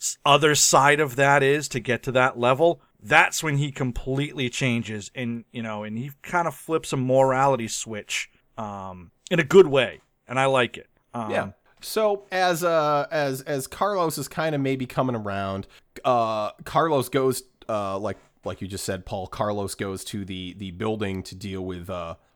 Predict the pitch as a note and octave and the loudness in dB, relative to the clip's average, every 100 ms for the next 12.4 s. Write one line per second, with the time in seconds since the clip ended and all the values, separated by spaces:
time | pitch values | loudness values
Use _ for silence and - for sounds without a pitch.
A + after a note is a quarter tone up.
0 | - G2 G2 G2+ C3+ C#3+ - F#2+ F2+ _ | -12 -10 -6 -2 0 0 -4 -6 -8 _
1 | _ - G2+ G2+ D3 E3+ C#3 - C3+ D3 | _ -10 -6 0 0 0 -4 0 2 2
2 | A2+ F#2 F2 _ _ - C#3+ A#2 C#3 E3 | 0 -2 -4 _ _ -2 0 2 4 6
3 | B2+ E3+ A2 B2+ D#3 C3 G#2 - D3+ C3 | 6 4 0 0 0 -2 -4 2 2 2
4 | G2+ - G#2 C3 C3 A2+ G2 A#2+ C3+ A2+ | -2 -6 0 2 2 -2 -2 4 6 4
5 | G2 - G#2+ A#2+ C3 A2+ G#2+ C3 C#3+ A2 | 0 -4 -2 0 0 0 0 0 2 2
6 | G2 G2+ G2 F#2 C#3+ A#2+ F2+ B2+ B2 G#2 | 2 0 -4 -4 0 0 -2 -4 -2 -4
7 | - G#2 - B2 A2 E2+ D#2+ D2+ A3 - | -4 -8 -4 -4 -6 -10 -8 0 0 -2
8 | _ _ - G2 - D3 D3+ A2+ G2 G#2+ | _ _ -14 -4 4 6 4 0 -6 -6
9 | F#2+ B2 D3+ G2+ A#2 A2+ - - B2+ G2 | -2 4 6 6 2 0 0 2 2 4
10 | C#3+ B2 F#2+ B2 A#2 B2+ D#3 B2+ B2 - | 4 4 4 2 2 0 2 4 4 2
11 | A#2+ A#2+ B2+ B2+ - G2 B2 F#2+ - _ | -2 0 0 -2 -4 -4 -4 -6 -16 _
12 | - B2 B2 - | 2 4 4 0